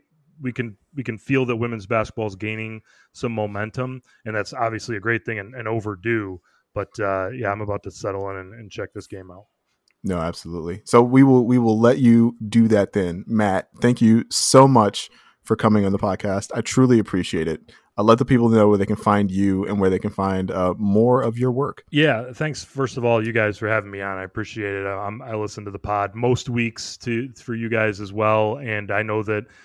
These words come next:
Speaker 1: the listeners will have plenty of great podcast options out there, half of them from Laz himself, uh, going
Speaker 2: <laughs>
Speaker 1: forward. But, uh, yeah, play michigan dot com is the place to be. You can still, I can see if I can remember how to say this.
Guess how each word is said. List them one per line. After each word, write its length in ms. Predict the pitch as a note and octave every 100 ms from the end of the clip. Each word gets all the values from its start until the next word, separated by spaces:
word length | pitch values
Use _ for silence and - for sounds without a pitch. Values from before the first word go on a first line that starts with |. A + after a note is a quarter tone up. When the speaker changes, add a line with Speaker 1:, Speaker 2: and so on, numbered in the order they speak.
| _
Speaker 1:
the 80 | -
listeners 580 | A2+ A2+ A#2 A2 G#2+ F#2
will 540 | G#2 A2 A2 G#2+ G2+ _ _ -
have 200 | B2+ -
plenty 240 | E3+ E3+
of 100 | C#3+
great 300 | A2 C3+ C3
podcast 580 | B2+ B2+ A#2+ B2 A#2 -
options 400 | A2+ A2+ A#2+ G2+
out 160 | G#2+ G#2
there, 140 | A2
half 260 | G2 B2 A2+
of 80 | A2
them 160 | A#2
from 180 | G#2+ G#2+
Laz 320 | G2+ G#2+ G#2
himself, 600 | G2 F2+ G#2 G2 G2 _ _ - _ A2+
uh, 160 | G#2 -
going 240 | A2 A2
Speaker 2:
<laughs> 80 | -
Speaker 1:
forward. 380 | A2+ A2 G#2 G2+ - - - - A2+
But, 240 | B2 A2+
uh, 80 | B2+
yeah, 180 | B2+ B2
play 220 | - E3+
michigan 300 | F3 E3+ E3
dot 240 | D3+ C#3+ -
com 180 | C#3+
is 60 | B2
the 60 | A#2+
place 220 | C3+ B2
to 80 | A#2
be. 120 | A#2+
You 160 | B2 B2
can 140 | A#2
still, 360 | - B2 A#2+ B2
I 120 | B2+
can 80 | B2+
see 120 | D#3
if 100 | B2+
I 60 |
can 120 | A2+ G#2
remember 300 | G#2+ G#2 G2
how 60 |
to 80 | G2
say 200 | - G#2
this. 200 | F#2+